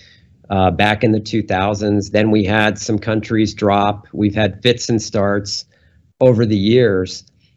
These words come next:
And we've now reached the point where I think we're at the beginning of something stronger, something new, and it's,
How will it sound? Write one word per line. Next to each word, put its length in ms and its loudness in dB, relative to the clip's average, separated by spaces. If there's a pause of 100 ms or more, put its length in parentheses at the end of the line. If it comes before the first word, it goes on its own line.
(160)
And 200 -2
we've 200 2
now 300 4
reached 480 0
the 80 -4
point 480 0
where 140 2
I 100 2
think 260 -2
we're 120 4
at 140 0
the 100 0
beginning 680 2
of 120 -4
something 760 0
stronger, 760 2
something 680 0 (200)
new, 680 4 (120)
and 180 4
it's, 220 0